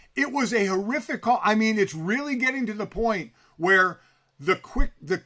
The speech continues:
quick, um, decision they made about the concussion protocol and change the wording, they need to do this. And people may say, "Well, you can't compare roughing the passer to the concussion." Yes, you can, because it's changing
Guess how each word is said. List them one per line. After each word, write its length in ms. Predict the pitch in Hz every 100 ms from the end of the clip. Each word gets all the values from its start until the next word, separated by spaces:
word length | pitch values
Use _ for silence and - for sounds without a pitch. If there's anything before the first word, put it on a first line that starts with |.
| _
quick, 280 | - 277 - _ _
um, 480 | 185 175 170 170 160 -
decision 520 | 202 180 233 226 233
they 180 | 220 208
made 200 | 196 208
about 240 | 202 190 185
the 60 |
concussion 520 | 170 156 160 180 185 143
protocol 560 | 156 208 202 196 220
and 180 | 208 147
change 360 | - 190 196 135
the 100 | 160
wording, 420 | 156 185 214 226 - - -
they 160 | 220 247
need 380 | 254 320 330 247
to 80 |
do 320 | 254 254 330 262
this. 240 | - - - -
And 120 | 185
people 260 | 285 262 233
may 140 | 208
say, 200 | 196 220
"Well, 160 | 185 180
you 100 | 165
can't 320 | 196 208 170
compare 480 | 156 - 160 175 160
roughing 340 | 165 160 160
the 80 | 139
passer 500 | 147 160 - 160 139
to 320 | - 139 117 - - -
the 140 | 160
concussion." 500 | - 160 - 233 - - -
Yes, 300 | 233 285 330
you 100 | 302
can, 560 | - 339 339 233 214 - -
because 380 | 240 - 254 220
it's 180 | -
changing 680 | - - 254 285 294 285 285